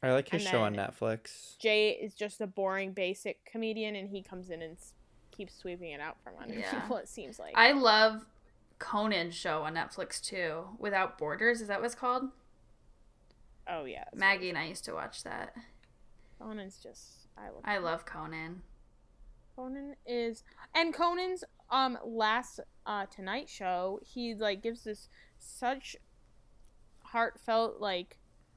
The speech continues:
Speaker 2: kind of apologizing <laughs> for not being, being able to make it work, I guess. It's really
Speaker 1: Hmm.
Speaker 2: sad.
Speaker 3: This is what happens, though. Like, this is just so off topic, but, like,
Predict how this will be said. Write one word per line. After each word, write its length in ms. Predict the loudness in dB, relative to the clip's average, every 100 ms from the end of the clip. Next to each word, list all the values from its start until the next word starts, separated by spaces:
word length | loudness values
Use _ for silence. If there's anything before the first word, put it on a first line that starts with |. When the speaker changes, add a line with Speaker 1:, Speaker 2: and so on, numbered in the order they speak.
| -8
Speaker 2:
kind 160 | -4 -2
of 140 | -4 -6
apologizing 760 | -8 0 2 2 2 -2 -2
<laughs> 20 | -2
for 80 |
not 220 | 0 0 0 0
being, 280 | 2 2 -2 -8 -4
being 180 | -2
able 280 | -2 -4 -4
to 100 | -4
make 240 | -4 -6 -6
it 100 | -6
work, 280 | -4 -4 -6
I 120 | -6
guess. 260 | -6 -6 -8 -16 -20 -20 -12
It's 200 | -6 -4
really 320 | 0 2 2
Speaker 1:
Hmm. 120 | 2 0
Speaker 2:
sad. 580 | 0 2 0 0 2
Speaker 3:
This 100 | 4
is 120 | 6 8
what 160 | 8
happens, 420 | 10 8 8 4
though. 300 | 4 4 4 4
Like, 160 | 0
this 220 | -2 -6
is 100 | -4
just 220 | -4 -4 0
so 140 | 4
off 200 | 4 2
topic, 420 | -2 -4 -2 -2 2
but, 100 | 4
like, 200 | 4